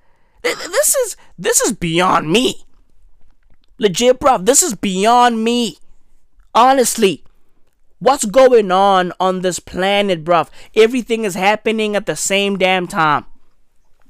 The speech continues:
Legit. I've been saying that, and I'm still saying it. Everything is happening at the same time.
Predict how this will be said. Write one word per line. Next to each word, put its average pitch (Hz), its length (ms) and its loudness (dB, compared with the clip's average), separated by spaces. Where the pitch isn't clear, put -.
Legit. 208 440 -2
I've 156 200 -6
been 240 180 2
saying 226 340 -2
that, 180 260 -4
and 156 120 -2
I'm 131 80 -4
still 214 320 4
saying 196 320 2
it. 147 120 -4
Everything 233 440 -2
is 202 120 -4
happening 208 480 0
at 202 100 -6
the 180 80 -8
same 208 400 -4
time. 214 420 0